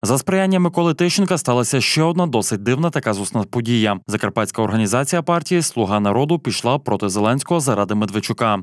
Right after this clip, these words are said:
У четвер, двадцять четвертого червня, головою бюджетної комісії Закарпатської області було призначено родича олігарха Віктора Медведчука Івана Чубирка,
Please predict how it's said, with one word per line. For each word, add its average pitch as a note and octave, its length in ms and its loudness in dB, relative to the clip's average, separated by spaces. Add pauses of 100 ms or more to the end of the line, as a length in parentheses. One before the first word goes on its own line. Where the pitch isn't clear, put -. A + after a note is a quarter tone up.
У G#3 100 2
четвер, F3+ 380 -2
двадцять D3 240 -2
четвертого D3+ 420 0
червня, F3 360 0
головою A2 420 2
бюджетної A2+ 460 0
комісії C#3 440 0
Закарпатської A2 640 -2
області D3+ 500 -2
було A2 200 -2
призначено A#2 580 0
родича G2+ 460 0
олігарха A2+ 560 0
Віктора G#2+ 400 -4
Медведчука G#2+ 680 -2
Івана G2 360 -2
Чубирка, A2 540 -2